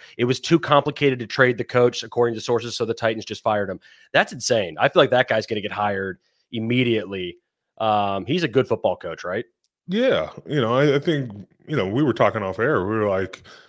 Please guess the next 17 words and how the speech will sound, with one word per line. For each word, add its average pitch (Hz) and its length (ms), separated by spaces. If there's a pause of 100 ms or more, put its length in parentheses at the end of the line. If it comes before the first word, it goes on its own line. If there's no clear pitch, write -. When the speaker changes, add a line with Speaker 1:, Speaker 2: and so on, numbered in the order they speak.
(140)
Speaker 2:
you 101 60
know, 90 160
if 87 100
he 123 80
could 117 140
find 117 240
a 113 60
way 110 160
to 104 80
get 107 160
back 110 180
to 110 100
Columbus 101 680
and 90 80
help 95 260
out, 92 340
or, 95 540